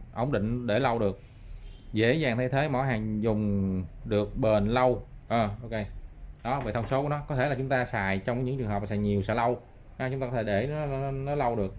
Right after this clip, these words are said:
ổn định. Chắc mình nghĩ nó sẽ, ờ, ok, coi cái, cái mỏ này bên trong như gì đây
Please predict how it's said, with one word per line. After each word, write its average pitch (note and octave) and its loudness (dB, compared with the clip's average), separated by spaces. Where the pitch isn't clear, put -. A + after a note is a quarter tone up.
ổn C3+ -2
định. A2 0
Chắc C#3+ -4
mình G#2 -2
nghĩ G2 0
nó D3+ -2
sẽ, B2 -4
ờ, G#2+ -6
ok, A#2 -6
coi A2+ 0
cái, C3+ -4
cái C#3 -2
mỏ A#2 0
này A#2 -2
bên G#2+ -4
trong A2+ 0
như A#2+ -2
gì G#2 0
đây G#2+ 0